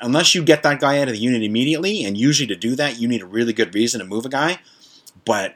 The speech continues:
if a guy, if an inmate comes up to you and says, "This guy's gonna catch a beating," there's really not much you can do to stop it. All you can do is, you know, prevent the level of damage. So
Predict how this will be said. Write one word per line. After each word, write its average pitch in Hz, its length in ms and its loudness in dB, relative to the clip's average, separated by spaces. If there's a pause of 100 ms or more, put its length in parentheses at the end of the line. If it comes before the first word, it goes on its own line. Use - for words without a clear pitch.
(140)
if 104 120 -8
a 104 40 -6
guy, 135 240 2
if 131 160 -6
an 135 100 -2
inmate 175 220 0
comes 151 160 -2
up 147 80 -2
to 143 80 -6
you - 20 -2
and 120 60 -4
says, 107 160 -4
"This 110 100 -6
guy's 120 160 0
gonna 101 140 -4
catch 110 200 -4
a 95 60 -8
beating," 110 400 -2 (560)
there's 101 280 -8
really 175 180 4
not 151 180 4
much 131 220 0
you 123 80 0
can 110 80 -4
do 104 100 -2
to 92 60 -6
stop 113 300 0
it. 175 180 -2 (340)
All 139 220 4
you 143 140 2
can 131 180 -2
do 123 160 2
is, - 160 0 (280)
you 117 100 0
know, 98 120 -4
prevent 117 440 0
the 107 80 0
level 98 260 0
of 85 80 -6
damage. 80 440 -8
So 80 240 -8